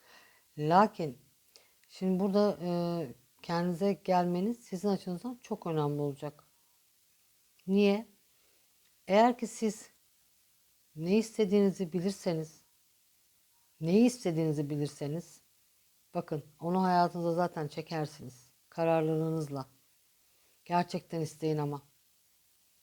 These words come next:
Gerçekten isteyin ve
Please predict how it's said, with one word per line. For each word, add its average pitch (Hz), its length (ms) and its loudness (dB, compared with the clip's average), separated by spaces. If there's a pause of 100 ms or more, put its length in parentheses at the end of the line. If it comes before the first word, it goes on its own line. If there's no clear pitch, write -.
(280)
Gerçekten 165 540 -4
isteyin 196 540 -4 (680)
ve 180 240 2